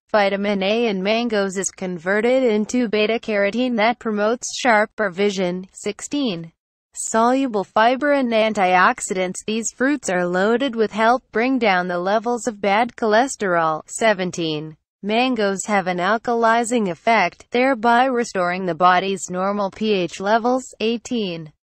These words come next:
Insoluble fiber in mangoes help flush out impurities in the gut,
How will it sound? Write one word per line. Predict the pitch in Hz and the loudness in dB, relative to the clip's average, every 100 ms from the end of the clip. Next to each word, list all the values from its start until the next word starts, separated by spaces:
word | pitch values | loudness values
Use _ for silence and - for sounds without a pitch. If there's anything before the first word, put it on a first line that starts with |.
| _ - | _ -2
Insoluble | 254 247 - 180 180 180 170 180 | 0 0 2 2 2 0 -2 -4
fiber | - 208 233 240 277 | 0 2 2 0 0
in | 233 190 190 214 | 0 -2 -2 -2
mangoes | 226 240 202 196 | -2 0 -2 -2
help | - 226 240 | 0 0 0
flush | - 240 254 220 | 0 2 2 2
out | 202 196 | 0 0
impurities | 208 202 226 247 226 226 233 208 | -2 -2 0 0 2 0 -2 -2
in | 226 | -2
the | 226 | -2
gut, | 226 226 202 | 0 2 0